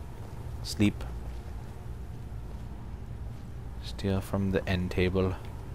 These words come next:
There's nothing in here at all. What's that? Bow.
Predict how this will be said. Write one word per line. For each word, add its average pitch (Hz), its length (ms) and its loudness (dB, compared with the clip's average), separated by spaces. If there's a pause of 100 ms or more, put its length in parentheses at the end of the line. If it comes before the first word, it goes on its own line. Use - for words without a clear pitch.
(800)
There's 170 100 0
nothing 113 220 10
in 117 100 12
here 123 160 12
at 127 80 12
all. 104 360 12 (1600)
What's - 100 -4
that? 50 180 2 (560)
Bow. 98 500 12